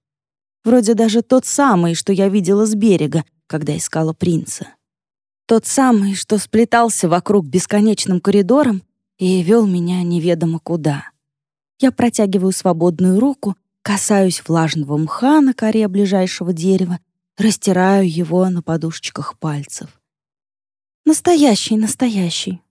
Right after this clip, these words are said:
ворчит девочка. «Теперь все настоящее. Много удовольствия торчать в твоей пустой голове». И с меня словно спадают цепи.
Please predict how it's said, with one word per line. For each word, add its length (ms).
ворчит 400
девочка. 520
«Теперь 320
все 280
настоящее. 840
Много 400
удовольствия 760
торчать 480
в 80
твоей 340
пустой 420
голове». 580
И 100
с 100
меня 340
словно 400
спадают 640
цепи. 500